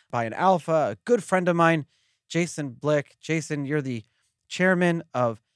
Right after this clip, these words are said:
Ecofy. You're the C E O of Ecobank.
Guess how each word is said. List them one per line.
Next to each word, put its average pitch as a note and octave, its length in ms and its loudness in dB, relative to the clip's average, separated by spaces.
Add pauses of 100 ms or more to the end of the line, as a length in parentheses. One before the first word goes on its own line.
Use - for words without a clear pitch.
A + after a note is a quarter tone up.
(260)
Ecofy. D#3 760 2
You're C3+ 200 -6
the A2 240 -10 (120)
C F#3 400 -8
E E3 60 4
O D#3 200 6
of A#2+ 180 -4 (100)
Ecobank. C#3+ 760 -2